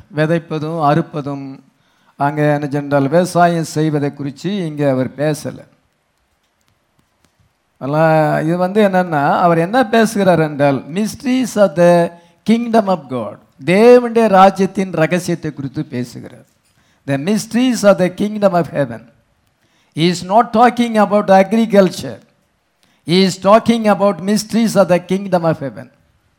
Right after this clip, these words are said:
அதனால நமக்கு படிக்கும் பொழுது அக்ரிகல்ச்சரை பற்றி பேசுன மாதிரி தெரியும், விவசாயத்தை குறித்து பேசுன மாதிரி தெரியும். ஆனா இயேசு கிறிஸ்து விவசாயத்தை பேசல.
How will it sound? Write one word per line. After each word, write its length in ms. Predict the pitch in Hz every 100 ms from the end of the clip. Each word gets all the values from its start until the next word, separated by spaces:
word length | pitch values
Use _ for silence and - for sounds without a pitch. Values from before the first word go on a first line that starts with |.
| _ _ _ _ _ _ _ _
அதனால 480 | - 160 185 226 240
நமக்கு 320 | 214 220 220
படிக்கும் 400 | 196 214 240 247
பொழுது 300 | 226 220 233
அக்ரிகல்ச்சரை 720 | 226 190 233 247 233 220 220
பற்றி 280 | 196 185 214 -
பேசுன 340 | 190 196 190
மாதிரி 280 | 165 175 170
தெரியும், 360 | 147 135 92 - _ _ _
விவசாயத்தை 800 | - 175 226 226 233 233 233 220
குறித்து 260 | 208 202 202
பேசுன 340 | 208 185 165 170
மாதிரி 220 | 165 147
தெரியும். 340 | 147 143 127
ஆனா 160 | 151 208
இயேசு 360 | 190 226 247
கிறிஸ்து 240 | 220 185 170
விவசாயத்தை 640 | 196 226 208 220 208 202 -
பேசல. 680 | 165 156 139 120 131 214